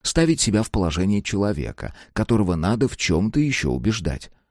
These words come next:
Наивное сопротивление разжигает собеседника больше, чем поощрительное поддакивание ему. Кроме того, нельзя утрачивать чисто человеческого интереса к собеседнику.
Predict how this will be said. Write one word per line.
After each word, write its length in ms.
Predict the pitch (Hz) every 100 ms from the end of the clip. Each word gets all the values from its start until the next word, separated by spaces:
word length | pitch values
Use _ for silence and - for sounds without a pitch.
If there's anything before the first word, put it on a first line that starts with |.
| _ -
Наивное 460 | 104 135 113 90
сопротивление 760 | 76 - 76 95 120 151 151 135
разжигает 480 | 90 85 78 117
собеседника 680 | - 92 76 110 95 87 -
больше, 520 | 58 95 123 - - - -
чем 220 | - 127
поощрительное 840 | 95 78 - 85 113 127 127 127 123
поддакивание 840 | - 120 110 92 76 - 65 57
ему. 260 | 53 50 - _ _ _
Кроме 300 | 131 156 156
того, 320 | 151 139 139 - -
нельзя 420 | 139 147 117 117
утрачивать 580 | 98 110 123 - 127 135
чисто 360 | - 147 - 117
человеческого 680 | 113 87 76 - 73 92 98
интереса 460 | 101 143 160 -
к 40 | -
собеседнику. 760 | - 151 - 87 80 - -